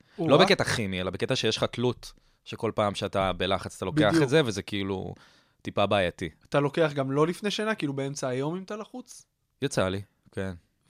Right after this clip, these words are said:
Speaker 1: ואיך ה-, זה, זה לא מרדים באמצע היום?
Speaker 2: זה כן,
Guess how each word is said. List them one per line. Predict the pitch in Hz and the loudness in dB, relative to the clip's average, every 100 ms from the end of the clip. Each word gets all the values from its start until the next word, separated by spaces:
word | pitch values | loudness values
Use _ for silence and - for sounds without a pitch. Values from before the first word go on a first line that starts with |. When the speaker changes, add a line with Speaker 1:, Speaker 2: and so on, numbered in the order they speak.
| 139 | -16
Speaker 1:
ואיך | 131 131 131 131 131 131 147 131 | -8 -4 -2 -2 -4 -4 -6 -4
ה-, | 151 143 139 | -2 -2 -4
זה, | 143 156 | -10 -16
זה | 156 131 | -8 -4
לא | 147 | -2
מרדים | 151 156 160 190 190 _ | -2 -4 -4 -4 -8 _
באמצע | 156 165 170 185 | -4 -4 -2 -4
היום? | 180 202 220 - _ _ - | -4 -6 -10 -16 _ _ -16
Speaker 2:
זה | 101 104 110 - | -10 -4 -4 -4
כן, | - 135 156 | 2 4 4